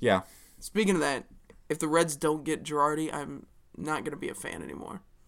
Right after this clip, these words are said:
Speaker 1: I don't even know if he's gonna be that great of a, a manager anymore. But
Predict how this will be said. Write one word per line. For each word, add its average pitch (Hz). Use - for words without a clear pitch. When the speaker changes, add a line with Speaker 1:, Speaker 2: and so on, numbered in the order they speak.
Speaker 1:
I 107
don't 160
even 123
know 110
if 107
he's 101
gonna 98
be 90
that 82
great 85
of 80
a, 73
a 80
manager 85
anymore. 151
But 90